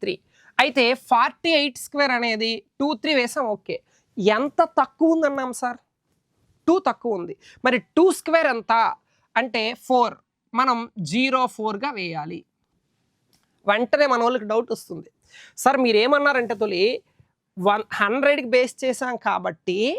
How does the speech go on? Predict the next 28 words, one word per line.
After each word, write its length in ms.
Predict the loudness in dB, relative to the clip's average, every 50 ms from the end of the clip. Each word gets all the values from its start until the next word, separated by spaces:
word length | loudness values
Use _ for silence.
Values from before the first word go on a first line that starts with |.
| -8 _ _ _ _ 0
టూ 60 | 2 2 2 2
జీరోస్ 320 | 2 2 2 2 0 0 -4
ఉన్నాయి 220 | -4 -2 -2 -2 0 0
కాబట్టి 240 | -2 -2 -4 -8 -4 2
టూ 60 | 2 4 4 4
డిజిట్స్ 280 | 2 0 0 -2 -4 -4
వేసాం. 260 | -4 -4 -4 -6 -8 -10 -10 _ _ _ _ -20 -20 -2 2 2
మరి 100 | 4 4 2
ఇప్పుడు 160 | 0 0 0
ఇక్కడ 160 | 0 2 2 2 2 2 0 0 -2 -6 _ -6
ఫిఫ్టీన్ 460 | -6 -6 -6 _ _ -2 -2 -2 0 0
బేస్ 180 | 0 0 0 -2 -4 -4
చేసాం, 260 | -4 -2 0 -2 -2 -2 -4
ఫిఫ్టీలో 420 | -8 -6 _ -2 0 2 2 2 2 2 0
వన్ 120 | 0 -2 -2 0
జీరో 160 | 2 2 2 2 2
ఉంది 120 | 2 0 2
కాబట్టి 200 | 2 2 0 0 0 0
వన్ 120 | 0 0 0
డిజిట్ 200 | -2 -2 -2 -2 0
వేయాలి 220 | 0 2 2 0 0 -4
కదా 120 | -6 -4 -4
సార్ 140 | -4 -4 -4 _ _ _ _ _ _ _ _ 0
అనే 100 | 0 2 2
డౌట్ 200 | 0 -2 -4 -4 -6 -6
రావచ్చు. 320 | -6 -8 -10 -14 -20 -20 -20 _ _ _ _ _ _ _ _ -2 2 4 4
ఏం 100 | 4 4 2 0
లేదు 160 | 0 0 0